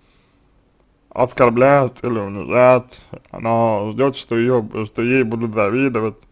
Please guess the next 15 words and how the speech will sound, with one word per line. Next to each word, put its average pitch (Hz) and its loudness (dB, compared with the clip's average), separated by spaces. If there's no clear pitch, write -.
и 123 -4
так 123 0
далее. 135 -10
Так - -2
и 135 6
вопрос 160 10
возникает 120 4
тогда, 113 0
а 117 8
чья 160 8
это 104 0
проблема? 120 0
Понимаете? 143 -8
Чья 170 8
проблема? 127 4